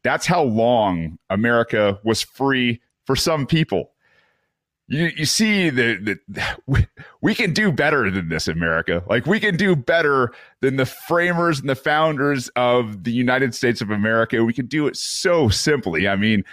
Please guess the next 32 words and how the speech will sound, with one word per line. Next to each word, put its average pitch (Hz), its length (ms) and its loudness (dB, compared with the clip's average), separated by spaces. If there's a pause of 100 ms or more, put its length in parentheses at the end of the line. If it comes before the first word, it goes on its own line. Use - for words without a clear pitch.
(340)
to 139 120 -2
the 143 220 -2
idea 143 680 -2
that 98 280 -2 (640)
two 214 180 2
hundred 226 240 2
forty-four 180 380 2
years 147 260 0
ago, 107 420 2 (200)
they 120 100 4
wrote 127 280 0
some 156 120 -2
shit - 260 -2
down 120 420 2
on 120 100 2
some 113 160 -2
parchment, 135 560 0
and 107 220 0
ha-, 113 120 0
somehow 135 460 2 (200)
you're 160 240 0
obligated 131 760 2
to 135 260 0
it, 107 120 2 (200)
even 170 380 -2
when 147 280 0 (540)
men, 151 680 -2
very 202 440 0
well-respected, 170 1040 -2 (140)
hardworking, 208 920 0
amazing 160 600 0
people 131 560 -4